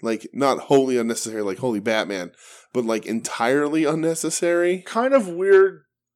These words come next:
Speaker 2: to just throw this on T V.
Speaker 1: It's weird to bury your newly crowned champions, even though they're, they're, they're trios champions,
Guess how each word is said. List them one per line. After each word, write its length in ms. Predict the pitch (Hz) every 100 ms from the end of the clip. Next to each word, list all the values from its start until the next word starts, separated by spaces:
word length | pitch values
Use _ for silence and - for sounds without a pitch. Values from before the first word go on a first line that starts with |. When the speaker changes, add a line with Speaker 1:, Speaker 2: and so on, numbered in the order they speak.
| -
Speaker 2:
to 120 | 175
just 340 | 151 147 123 -
throw 340 | 131 135 135
this 240 | 139 135 -
on 200 | 135 123
T 120 | -
V. 60 |
Speaker 1:
It's 200 | 160 147
weird 560 | 151 156 156 139 160 160
to 180 | - 151
bury 520 | 110 131 127 139 139
your 260 | 143 127 113
newly 440 | 113 123 131 143
crowned 720 | 139 - 139 131 135 135 131 - _ -
champions, 640 | - 135 135 143 143 139
even 300 | 117 120 127
though 160 | 127 127
they're, 300 | 123 113 110 -
they're, 120 | 107
they're 200 | 92 101
trios 420 | - 135 139 147
champions, 800 | - 160 160 160 160 170 - -